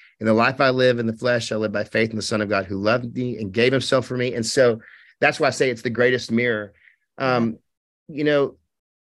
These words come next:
Speaker 1: every decision that I make is not the right decision. No, dis-, uh, you know, no, no, no. Look, great baseball players hit it a third of the time. They hit the ball a third of the time, and they get paid millions and millions of dollars.
Speaker 2: And they're great.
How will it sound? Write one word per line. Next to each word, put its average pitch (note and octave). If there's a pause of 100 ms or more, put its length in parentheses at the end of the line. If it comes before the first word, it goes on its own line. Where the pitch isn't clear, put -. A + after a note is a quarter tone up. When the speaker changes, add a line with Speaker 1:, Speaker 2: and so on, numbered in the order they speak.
(100)
Speaker 1:
every E3+
decision F3
that C#3
I C3
make B2+
is A2+
not A#2
the A2+
right G#2
decision. F#2+ (1120)
No, D3
dis-, D3
uh, -
you C#3
know, A#2+
no, D3
no, D3+ (100)
no. D#3+ (100)
Look, C#3+ (240)
great D#3
baseball E3
players F3+
hit D3+
it C3+
a B2
third C#3+
of C#3
the B2
time. G2 (100)
They A#2
hit C#3
the B2
ball A#2+
a A#2
third D3+
of D#3
the C#3
time, A#2+
and A2+
they C3
get B2+
paid C#3+
millions F#3
and E3
millions D#3
of B2
dollars. A2 (300)
Speaker 2:
And B3
they're B3+
great. D#4+